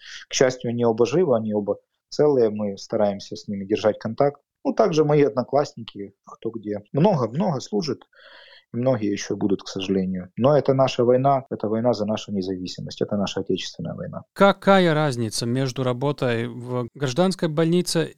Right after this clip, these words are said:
Speaker 2: и работой в военном госпитале? Это само собой, что есть очень большая разница, но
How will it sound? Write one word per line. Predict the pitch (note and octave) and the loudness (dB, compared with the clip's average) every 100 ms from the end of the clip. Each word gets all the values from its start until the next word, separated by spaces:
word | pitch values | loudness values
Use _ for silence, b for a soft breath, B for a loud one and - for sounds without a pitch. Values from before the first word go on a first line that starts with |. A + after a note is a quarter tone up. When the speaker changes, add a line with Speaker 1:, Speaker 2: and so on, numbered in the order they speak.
| - | -4
Speaker 2:
и | D3 C#3+ C#3 C3+ | 0 0 2 2
работой | C3 B2 E3 D#3+ C3+ | 0 2 0 0 0
в | |
военном | C3+ D3 C#3+ | 0 0 0
госпитале? | B2+ B2+ - _ B2 A2+ | 0 -2 -4 _ -8 -8
Это | - C3 B2+ | -4 -4 -4
само | - D3+ D3+ | -4 -2 -2
собой, | D#3+ D3+ D3 | -2 0 0
что | - C#3+ C#3 - | 0 -2 -2 -4
есть | C#3+ G3+ - - - _ | -2 0 -2 -6 -10 _
очень | D3+ D3 C#3+ C3+ B2+ | -2 0 0 0 0
большая | C#3 - G3+ F3 | 0 4 4 4
разница, | C#3+ C3 B2+ - | 2 2 -2 -2
но | C3 C3+ C#3 | 0 2 2